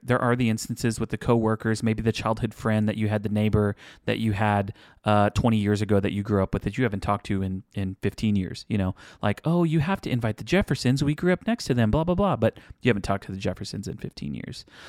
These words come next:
Um, but then there are the people like Aunt Susie, Uncle Bob, you know, Brother Phyllis.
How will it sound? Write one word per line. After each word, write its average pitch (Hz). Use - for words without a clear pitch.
Um, 98
but 139
then 120
there 127
are 180
the 180
people 127
like 104
Aunt 107
Susie, 156
Uncle 104
Bob, 135
you 107
know, 95
Brother 107
Phyllis. 151